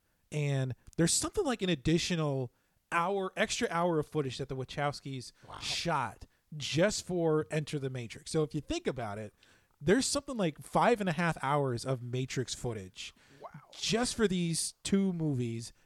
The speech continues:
Speaker 1: and this video game. And the video game, it's, it's been something like fifteen years since I've played it, so I honestly couldn't tell you the story or what happened. <laughs> I just remember, like, yeah, it was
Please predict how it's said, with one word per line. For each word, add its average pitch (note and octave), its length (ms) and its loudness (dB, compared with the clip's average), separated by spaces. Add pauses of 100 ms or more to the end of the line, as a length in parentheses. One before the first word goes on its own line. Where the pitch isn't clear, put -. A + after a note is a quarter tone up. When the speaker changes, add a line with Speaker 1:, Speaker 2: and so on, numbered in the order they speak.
(120)
Speaker 1:
and F3+ 160 2
this F#3+ 160 0
video E3+ 300 0
game. - 300 -18 (760)
And F#3+ 140 2
the F#3+ 40 2
video C#4+ 340 0
game, G3+ 540 -2 (840)
it's, - 200 -4 (200)
it's F3+ 180 0 (160)
been C3 160 -2
something A#2 260 -8
like G#2+ 140 -10 (340)
fifteen B2 420 -6
years A#2+ 220 -2
since - 180 -8
I've A2 180 -6
played B2 200 -2
it, B2+ 100 -4
so A#2+ 140 -4
I A#2 180 -6
honestly D3 560 -4 (340)
couldn't D3 280 6
tell C#3 200 -2
you C#3+ 120 -2
the A#2 100 -4
story C3 600 0
or B2 80 -8
what A2+ 220 -6
happened. G3+ 580 -4 (420)
<laughs> - 520 -10
I E3+ 120 4
just C4 240 -2
remember, G#3 420 0
like, F#3+ 200 -2
yeah, A#3+ 260 -2
it G#3+ 100 -2
was G#3+ 260 0